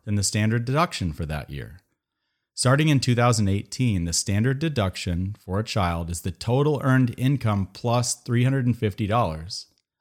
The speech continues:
up to a maximum of twelve thousand dollars.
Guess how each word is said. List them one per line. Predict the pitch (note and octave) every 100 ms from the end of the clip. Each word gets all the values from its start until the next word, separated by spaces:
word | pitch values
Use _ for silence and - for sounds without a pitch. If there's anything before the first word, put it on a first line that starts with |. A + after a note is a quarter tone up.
| _
up | A2+ -
to | - C3+
a |
maximum | G#2 F#2+ F#2 - F#2+ F2+
of | D#2+
twelve | - F#2 F2 -
thousand | E2 D#2 D2 D2
dollars. | C#2 - F#2 - -